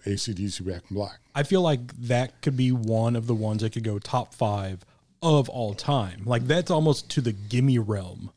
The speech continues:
Speaker 1: So this
Speaker 2: Uh,
Speaker 1: afternoon
Speaker 2: when
Speaker 1: when
Speaker 2: you,
Speaker 1: I
Speaker 2: when you hear the bells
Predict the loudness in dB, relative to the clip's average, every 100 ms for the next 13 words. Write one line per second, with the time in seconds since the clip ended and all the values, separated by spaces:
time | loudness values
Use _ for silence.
0 | _ _ -2 2 6 6 6 6 6 8
1 | 10 10 8 8 6 4 4 2 2 0
2 | 2 0 -2